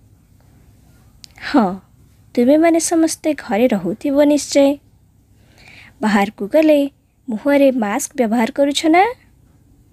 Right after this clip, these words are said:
ହଁ, ଅଯଥା ବାହାରକୁ ଯିବ ନାହିଁ।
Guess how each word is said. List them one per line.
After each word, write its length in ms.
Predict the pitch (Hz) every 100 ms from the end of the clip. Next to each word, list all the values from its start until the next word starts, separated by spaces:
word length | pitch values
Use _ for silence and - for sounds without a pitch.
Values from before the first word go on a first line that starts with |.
| _ _ _ _ _ - - -
ହଁ, 220 | - 233 233 247 202 185 - _ _ _ _ _ -
ଅଯଥା 380 | 226 302 302 294
ବାହାରକୁ 520 | 220 196 254 - 269
ଯିବ 320 | 202 196 202
ନାହିଁ। 340 | 240 262 285